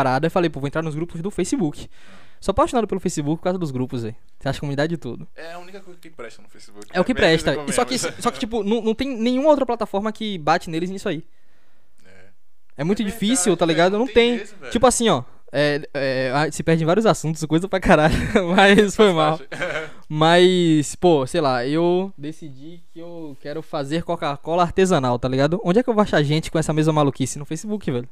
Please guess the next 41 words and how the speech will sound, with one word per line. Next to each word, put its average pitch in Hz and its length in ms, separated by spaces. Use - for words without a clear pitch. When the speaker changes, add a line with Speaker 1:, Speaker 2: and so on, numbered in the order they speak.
Speaker 2:
Eu 160 80
vou 180 80
no 185 80
Facebook 180 380
lá 175 100
e 190 40
procuro 185 400
um 165 40
grupo 208 440
de 202 100
pessoas 190 500
que 196 100
gostam 170 300
de 180 60
Coca-Cola. 165 480
Vai 190 140
ter, 190 220
tá 175 80
ligado? 160 280
Speaker 1:
Aham. 110 100
Speaker 2:
E 175 80
vai 185 140
ter 202 260
um 240 120
milhão 208 260
de 208 100
nego 175 280
lá 160 220
que, 220 340
que, 180 180
que, 185 200
que - 0
Speaker 1:
Que 180 140
Speaker 2:
curte 226 220
Speaker 1:
quer. - 60
Speaker 2:
isso 247 100
daí, 180 180
Speaker 1:
Sim, 165 60
Speaker 2:
mesma 180 180
Speaker 1:
sim. - 40
Speaker 2:
coisa. 123 240